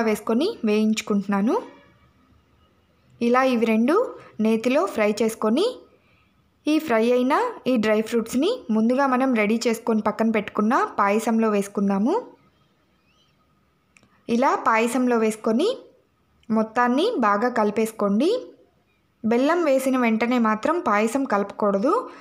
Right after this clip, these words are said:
అలా పాయసం కలిపారంటే పాలు విరిగిపోతాయి. ఇలా బెల్లం వేసి పక్కన పెట్టుకొని తర్వాత డ్రై ఫ్రూట్స్ కూడా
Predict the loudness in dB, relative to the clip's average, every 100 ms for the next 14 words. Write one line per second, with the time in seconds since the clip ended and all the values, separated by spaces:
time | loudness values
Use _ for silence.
0 | -16 -2 0 2 2 0 0 -2 0 0
1 | 0 0 0 0 -2 0 0 2 0 0
2 | -2 -2 -2 0 0 0 -2 -10 -20 -10
3 | -2 0 2 2 2 2 0 0 -2 -4
4 | -2 -2 -2 -4 -2 -2 -2 -2 -2 0
5 | 0 -2 -4 -4 -16 _ _ _ _ _
6 | -6 0 0 0 0 -2 -2 0